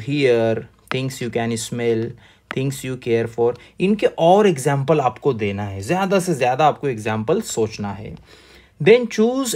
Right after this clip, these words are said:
any one example, और किसी एक एग्जांपल को आपको चूज़ करना है। जैसे for example मैंने बुक को चूज़ कर लिया, ठीक है,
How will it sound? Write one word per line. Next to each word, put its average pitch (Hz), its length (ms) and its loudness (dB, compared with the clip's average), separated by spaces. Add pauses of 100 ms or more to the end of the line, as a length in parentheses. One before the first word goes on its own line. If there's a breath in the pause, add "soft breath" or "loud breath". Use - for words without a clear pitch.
any 196 340 4 (160)
one 233 180 8
example, 143 640 2
और 151 200 -2
किसी 180 500 -8
एक 208 340 4
एग्जांपल 120 540 -4
को 190 140 -2
आपको 208 320 2
चूज़ 135 300 -6
करना 113 240 -2
है। 123 60 -2
जैसे 214 240 2
for 214 200 4
example 135 480 0
मैंने 151 240 0
बुक 170 400 0
को 208 120 8
चूज़ 175 380 -4
कर 107 180 -6
लिया, 101 180 -8
ठीक 226 320 -6
है, 131 120 0